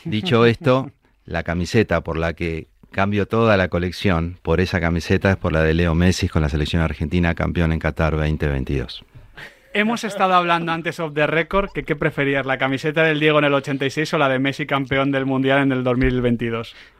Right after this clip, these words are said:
Speaker 1: La de Diego del ochenta y seis, la colección la tiene y la vamos a exhibir con muchísimo orgullo. Y,
Speaker 2: Y la
Speaker 1: y,
Speaker 2: de Messi.
Speaker 1: y, y, y la de Leo, Dios quiera la podamos tener. Tenemos la de la Copa América del, del último campeón, pero
Speaker 2: Yo te
Speaker 1: bueno.
Speaker 2: ofrezco la de Pedri.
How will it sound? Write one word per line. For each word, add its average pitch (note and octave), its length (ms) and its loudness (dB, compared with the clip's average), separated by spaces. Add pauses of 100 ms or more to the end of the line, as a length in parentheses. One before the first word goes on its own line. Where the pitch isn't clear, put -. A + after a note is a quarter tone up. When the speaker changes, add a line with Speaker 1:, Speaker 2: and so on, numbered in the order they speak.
Speaker 1:
La F#2+ 120 2
de F2+ 520 2
Diego G2+ 300 2
del G2 80 2
ochenta F#2+ 280 -4
y F#2 60 -2
seis, A#2 280 0
la F#2+ 120 0
colección F#2 460 -2
la F#2 100 0
tiene A2+ 400 2
y G#2+ 60 2
la E2+ 140 0
vamos E2 360 -6
a E2 60 -4
exhibir D#2+ 420 -2
con D#2+ 140 -2
muchísimo E2+ 560 0
orgullo. G2+ 600 2 (540)
Y, D#2+ 340 -4
Speaker 2:
Y C3+ 60 -4
la B2 120 0
Speaker 1:
y, - 20 0
Speaker 2:
de A#2+ 80 -2
Messi. C3 320 -6
Speaker 1:
y, B2+ 500 0
y, D#2+ 320 -2 (140)
y - 40 -2
la F2 220 -2
de F#2 140 -2
Leo, G#2+ 500 2
Dios E2+ 300 -4
quiera F#2 240 0
la E2 80 0
podamos E2+ 500 -2
tener. F#2 340 -2
Tenemos C3 380 0
la A2 180 4
de F2+ 80 2
la E2 120 0
Copa F#2+ 220 0
América G2 580 0 (580)
del, E2 340 0
del E2+ 180 2
último F2+ 420 -4
campeón, A#2+ 460 -6
pero - 120 -10
Speaker 2:
Yo F#3 140 2
te G#3+ 120 0
Speaker 1:
bueno. G3+ 140 0
Speaker 2:
ofrezco A3 600 0
la F#3 180 0
de C3+ 100 -6
Pedri. A#2 400 -8